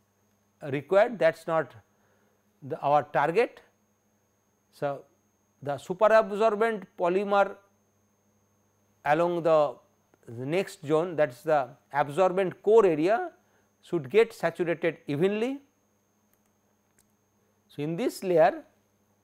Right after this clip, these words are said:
this layer plays an important role in maintaining the fluid during critical stage,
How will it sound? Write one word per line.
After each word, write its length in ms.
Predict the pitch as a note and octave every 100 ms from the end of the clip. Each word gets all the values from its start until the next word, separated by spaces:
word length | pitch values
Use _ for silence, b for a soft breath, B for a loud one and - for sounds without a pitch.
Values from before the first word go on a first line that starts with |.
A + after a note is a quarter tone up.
| _ -
this 320 | A#2 G3+ -
layer 280 | F3+ F#3+ E3
plays 540 | - E3+ E3 C#3+ - - _ C#3
an 160 | C#3+
important 580 | D#3 D3+ F#3+ G3 G#3 F3+
role 180 | F#3 F3+
in 220 | E3+ D3+
maintaining 640 | D#3 D3+ F3+ F3 F3 E3+
the 240 | D#3 C#3+ B2 - _ _ _ _ _
fluid 440 | - F#3+ A#3 G3 _ _ _ _ _ _ _ _ _ A#2+
during 420 | E3 E3+ E3 C#3+ -
critical 480 | - D#3 G#3 G3 A3
stage, 440 | - - A3 F4